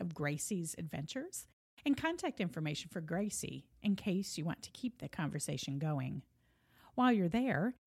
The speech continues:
you can pick up on any podcasts or blogs you may have missed, sign up for our newsletter,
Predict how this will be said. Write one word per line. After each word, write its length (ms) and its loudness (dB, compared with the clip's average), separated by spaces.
you 80 6
can 160 8
pick 200 2
up 140 2
on 220 4
any 220 2
podcasts 720 -2
or 60 -2
blogs 420 0
you 80 0
may 100 0
have 140 0
missed, 520 -2
sign 300 2
up 100 -4
for 120 -2
our 80 2
newsletter, 600 0